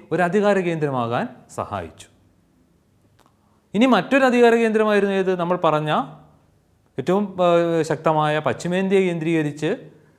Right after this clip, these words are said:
ഉണ്ടായ അധികാര കേന്ദ്രമായിരുന്നു മറാത്ത സാമ്രാജ്യം. സ്ക്രീനിൽ ശ്രദ്ധിക്കൂ, എന്താണ് മറാത്ത സാമ്രാജ്യത്തിൻ്റെ ഭൂമിശാസ്ത്ര പ്രത്യേകതകൾ?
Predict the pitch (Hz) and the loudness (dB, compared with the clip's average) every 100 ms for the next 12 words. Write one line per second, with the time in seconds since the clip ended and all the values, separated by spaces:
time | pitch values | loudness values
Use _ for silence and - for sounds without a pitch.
0 | _ 139 135 135 139 135 135 143 143 139 | _ -4 2 4 4 0 0 -2 0 -2
1 | 131 127 123 120 123 120 117 113 117 131 | -4 -4 -4 -4 -6 -8 -8 -4 -2 -2
2 | - 135 127 104 98 92 - - _ _ | -2 -4 -4 -8 -8 -14 -18 -20 _ _
3 | - - - 143 160 147 135 127 123 120 | -16 -6 2 2 2 -2 -2 -2 -2 -6
4 | - _ _ 110 123 147 156 135 117 120 | -8 _ _ -2 0 0 -2 -2 -2 -2
5 | - 143 135 131 127 120 120 123 117 117 | -2 -4 -4 -2 -2 -2 -8 -6 -6 -8
6 | - 107 110 113 123 113 120 110 104 110 | -10 -8 -6 -4 -4 -2 -2 -4 0 0
7 | 104 101 98 | 0 -4 -6